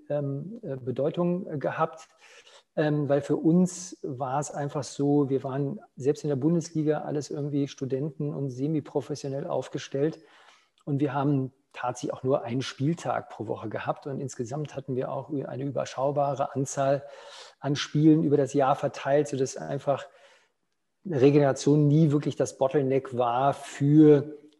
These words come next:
die Leistungsfähigkeit dann auf dem Spielfeld. Ähm, wenn wir jetzt mal ein Stück weitergehen, die nächste Folie bitte, Robert.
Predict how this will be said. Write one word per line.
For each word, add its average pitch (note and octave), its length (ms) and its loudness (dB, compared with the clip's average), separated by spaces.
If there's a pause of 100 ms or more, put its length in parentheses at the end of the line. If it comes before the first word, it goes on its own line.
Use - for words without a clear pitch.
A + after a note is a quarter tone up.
die C3 60 0
Leistungsfähigkeit B2+ 1200 0
dann B2+ 140 -4
auf - 180 -8
dem B2+ 80 -8
Spielfeld. - 680 -6 (640)
Ähm, D#3+ 480 6
wenn D3+ 100 0
wir E3+ 60 4
jetzt E3 100 -2
mal D#3+ 260 2
ein D3+ 120 -4
Stück - 320 -4
weitergehen, E3+ 380 2
die D#3+ 80 2
nächste D3 260 -2
Folie F3 340 0
bitte, F#3 200 0
Robert. F3+ 460 -2